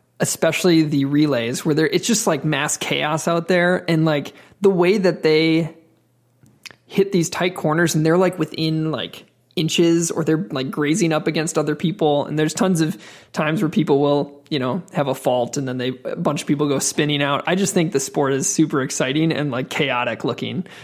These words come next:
and super smooth. So it's su-, it's, it's really fun. And when they when they pass either on the inside or the outside, the burst of, like, speed that they can get on the, in these small, short track stuff, it's super fun to watch. But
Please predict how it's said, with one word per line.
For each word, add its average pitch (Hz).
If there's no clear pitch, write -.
and 180
super 175
smooth. 147
So 147
it's -
su-, -
it's, 143
it's -
really 131
fun. 135
And 190
when 156
they 151
when 156
they 190
pass 156
either 165
on 151
the -
inside 160
or 156
the 127
outside, 147
the 143
burst -
of, 147
like, 117
speed 131
that 147
they 143
can 139
get 127
on 147
the, 143
in 156
these 139
small, 147
short -
track 156
stuff, 180
it's 165
super 131
fun 127
to 123
watch. 104
But -